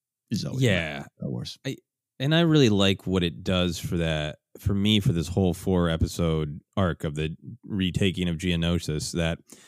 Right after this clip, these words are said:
Speaker 2: the four episodes put together really have this, uh, great adventure serial structure of, can we even land?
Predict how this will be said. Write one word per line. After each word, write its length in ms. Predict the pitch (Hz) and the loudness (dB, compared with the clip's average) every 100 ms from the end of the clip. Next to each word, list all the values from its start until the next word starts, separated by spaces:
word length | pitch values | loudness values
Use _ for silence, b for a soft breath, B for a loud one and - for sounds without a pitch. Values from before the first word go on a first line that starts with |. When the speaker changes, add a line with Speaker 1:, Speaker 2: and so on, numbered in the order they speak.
| B _ | B _
Speaker 2:
the 80 | 98 | -2
four 180 | 151 127 | 4 6
episodes 340 | 113 110 87 | 6 4 2
put 140 | 101 | 0
together 300 | 80 92 85 | 2 2 2
really 400 | 78 87 92 82 | 0 2 4 4
have 460 | 71 85 82 82 76 | 0 -2 0 0 -2
this, 340 | 78 76 - | -2 -2 -4
uh, 260 | 78 78 78 90 | -4 -4 -6 -6
great 340 | 98 90 87 - | -2 0 -2 -4
adventure 520 | 95 85 82 82 90 | -6 -4 -4 -2 -4
serial 420 | 82 92 87 82 | -2 0 0 0
structure 580 | 76 - 90 - 80 80 | -2 -2 -2 -2 -4 -4
of, 300 | 73 80 76 b b - | -4 -6 -8 b b -6
can 160 | 139 151 | -2 0
we 100 | 147 | 0
even 280 | 147 151 | 0 0
land? 460 | 123 143 127 87 73 | 0 0 0 -2 -6